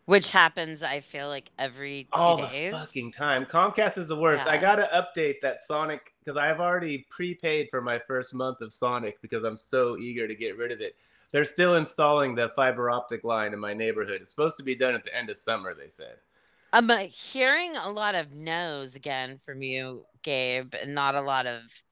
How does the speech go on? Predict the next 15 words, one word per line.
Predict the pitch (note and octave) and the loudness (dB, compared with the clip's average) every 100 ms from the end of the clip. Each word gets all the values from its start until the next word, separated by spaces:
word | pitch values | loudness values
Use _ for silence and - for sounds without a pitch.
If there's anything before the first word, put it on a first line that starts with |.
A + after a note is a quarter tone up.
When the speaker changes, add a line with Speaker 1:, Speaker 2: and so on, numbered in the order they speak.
| _ _ _ - | _ _ _ -8
Speaker 1:
yes. | C#3 D3+ C3 E2 - - - - - | 6 8 8 6 -4 -12 -12 -12 -12
Speaker 2:
What | B3 D#3 D#3+ | -10 -10 -10
the | F3+ | -12
fuck | - F#3 F#3+ | -10 -10 -10
are | |
you | G3+ | -12
talking | - - - G#3 F#3+ | -12 -10 -4 -4 -4
about? | F3 A3+ - F3+ - - - _ _ - _ _ - - - _ _ | -6 -4 -2 -4 -8 -20 -20 _ _ -20 _ _ -20 -20 -20 _ _
<laughs> | |
Speaker 1:
<laughs> | - G4 - - - - - D#4+ - - - - - - - - - - | 4 4 6 6 6 6 6 6 6 4 4 2 -6 -6 -8 -12 -12 2
Wait, | G#4+ A4+ G#4 D#4 - | 8 10 10 8 4
Michael | G#3 C4 C#4 C#4+ C4 | 0 2 4 2 2
Ian | C4 C4+ | 0 -4
Black, | A#3+ A#3+ F#3 F3 - _ - - | -2 0 0 -2 -14 _ -8 -2
on | G3+ | -2